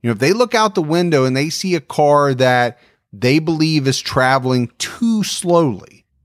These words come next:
they panic. They get worried. They come find me and say, "Dad, there's a, there's a van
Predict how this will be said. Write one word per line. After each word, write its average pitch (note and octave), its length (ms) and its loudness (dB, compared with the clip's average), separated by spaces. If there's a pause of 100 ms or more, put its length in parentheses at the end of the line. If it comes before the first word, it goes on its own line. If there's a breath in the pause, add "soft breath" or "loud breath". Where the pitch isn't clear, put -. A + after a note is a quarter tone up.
they B2+ 160 -2
panic. E3 520 -4
They A2 120 -4
get C#3 220 0
worried. A#2 580 -2 (380)
They A#2+ 140 -2
come D#3+ 320 -2
find C#3+ 460 0
me A2 120 -4
and G#2 120 -6
say, A#2 140 -2
"Dad, B2+ 420 0
there's A#2+ 220 0
a, A2+ 220 2 (380 soft breath)
there's A#2 180 -2
a B2 60 0
van A2+ 640 0